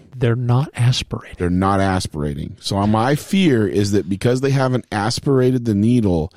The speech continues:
Speaker 2: they're just poking in and jabbing, 'cause that changed in the last five years. It used to be you aspirate every time.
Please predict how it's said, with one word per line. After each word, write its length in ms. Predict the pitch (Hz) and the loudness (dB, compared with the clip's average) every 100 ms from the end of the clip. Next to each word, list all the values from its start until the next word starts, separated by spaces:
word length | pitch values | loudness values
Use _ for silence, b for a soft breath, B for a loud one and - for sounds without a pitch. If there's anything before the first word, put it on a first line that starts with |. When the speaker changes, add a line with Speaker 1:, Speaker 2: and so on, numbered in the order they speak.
| B B B B B _ | B B B B B _
Speaker 2:
they're 120 | 95 | -6
just 260 | 98 92 - _ | -4 -4 -6 _
poking 340 | 113 113 113 | -4 -2 0
in 120 | 107 | 0
and 120 | 101 92 | 0 0
jabbing, 480 | 110 120 101 85 | 0 0 0 -2
'cause 140 | 87 95 | -4 -2
that 180 | 120 135 | 0 0
changed 480 | - 185 143 92 95 | -2 0 0 -2 -2
in 80 | 95 | -2
the 80 | |
last 340 | 90 92 90 - | 0 -2 -4 -4
five 320 | 104 98 95 | -2 0 0
years. 420 | 107 104 62 85 | 0 0 -2 -8
It 60 | 71 | -6
used 300 | 92 127 - | 0 2 0
to 80 | 98 | -4
be 80 | |
you 140 | 92 92 | 0 0
aspirate 380 | 90 90 98 85 | 0 -4 -4 -2
every 200 | 78 80 | -2 -4
time. 280 | 135 101 | -4 -4